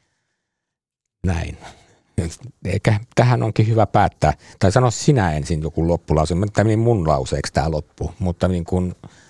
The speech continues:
mitä sä toivot, että sit se katsoja sieltä saa mukaan kotiin vietäväksi?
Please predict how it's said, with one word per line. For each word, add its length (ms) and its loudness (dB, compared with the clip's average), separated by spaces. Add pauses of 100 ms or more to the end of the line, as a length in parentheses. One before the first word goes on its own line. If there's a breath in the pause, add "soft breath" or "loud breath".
(400 loud breath)
mitä 160 4
sä 80 2
toivot, 320 2 (680)
että 140 -2
sit 120 -2
se 160 -4 (400)
katsoja 440 -2
sieltä 400 -8 (1120)
saa 180 -4 (120)
mukaan 380 -8 (840)
kotiin 300 -6
vietäväksi? 500 -14